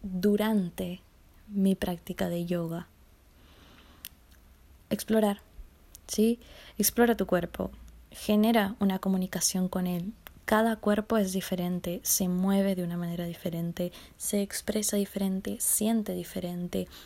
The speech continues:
acumula en, en diferentes niveles, ¿sí? Entonces, hay que generar esta comunicación con él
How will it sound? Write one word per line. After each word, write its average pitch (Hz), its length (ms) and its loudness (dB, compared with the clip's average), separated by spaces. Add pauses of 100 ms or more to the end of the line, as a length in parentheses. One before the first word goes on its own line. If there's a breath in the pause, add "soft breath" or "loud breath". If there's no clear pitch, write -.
(760 loud breath)
acumula 208 1000 2 (1040)
en, 208 320 4
en 208 160 6
diferentes 202 800 0
niveles, 185 880 0 (480 soft breath)
¿sí? 226 480 4 (1200 loud breath)
Entonces, 208 840 4 (1300)
hay 240 200 6
que 196 180 -2
generar 196 500 0 (280)
esta - 260 -6
comunicación 196 680 0
con 202 180 0
él 175 280 -6